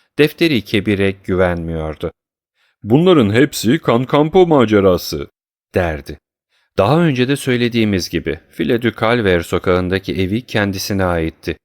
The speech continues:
Biri erkek, biri dişi olmak üzere iki hizmetçisi vardı. Monsieur Gillenormand yeni bir hizmetçi tuttuğunda onun adını değiştirirdi.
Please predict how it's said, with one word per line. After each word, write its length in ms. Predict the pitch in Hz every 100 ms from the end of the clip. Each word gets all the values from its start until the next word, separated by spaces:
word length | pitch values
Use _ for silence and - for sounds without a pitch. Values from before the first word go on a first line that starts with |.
| _ _ _ -
Biri 160 | 165 180
erkek, 600 | 147 87 - 104 135 -
biri 260 | 110 113 95
dişi 220 | 92 151
olmak 360 | 139 110 107
üzere 320 | 107 104 104 107
iki 260 | - 160
hizmetçisi 680 | 143 135 123 - 117 117 92
vardı. 380 | 85 78 76 - _ _ _ -
Monsieur 320 | 120 147 151
Gillenormand 760 | 143 139 139 147 143 120 101 101 113
yeni 320 | 110 135 139
bir 120 | 101
hizmetçi 520 | 104 98 101 98 156
tuttuğunda 760 | - 95 - 98 98 92 101 113
onun 340 | 120 113 147 -
adını 380 | 110 104 107 98
değiştirirdi. 800 | 90 85 - 90 85 82 78